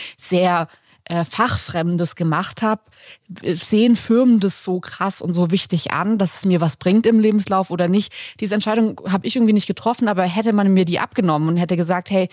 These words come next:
du musst einfach zwischen achtzehn und neunzehn oder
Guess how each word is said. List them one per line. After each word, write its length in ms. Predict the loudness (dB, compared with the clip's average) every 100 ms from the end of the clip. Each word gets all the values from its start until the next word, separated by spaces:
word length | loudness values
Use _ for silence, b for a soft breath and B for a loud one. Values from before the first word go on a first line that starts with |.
| B B -6
du 120 | 0
musst 340 | 2 0 -4
einfach 340 | -6 -6 -8 -6
zwischen 300 | -6 -4 -4
achtzehn 400 | -6 -4 -2 -2
und 80 | 0
neunzehn 480 | 0 0 0 0
oder 200 | 2 -2